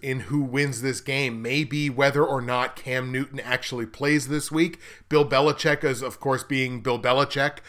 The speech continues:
about that question. I think his specific answer was,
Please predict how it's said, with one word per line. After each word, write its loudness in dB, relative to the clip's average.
about 2
that 2
question. 0
I 0
think -2
his -4
specific -2
answer -2
was, 2